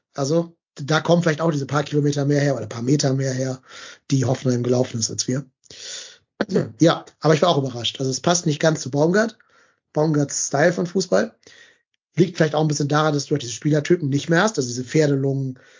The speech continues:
wie das früher Skiri war. Martel ist ja auch einer, der in diese Kategorie kommt.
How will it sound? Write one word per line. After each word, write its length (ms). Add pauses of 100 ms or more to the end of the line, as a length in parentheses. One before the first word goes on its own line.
(180)
wie 100
das 160
früher 240
Skiri 440
war. 300 (220)
Martel 340
ist 140
ja 100
auch 160
einer, 220
der 160
in 60
diese 160
Kategorie 460
kommt. 420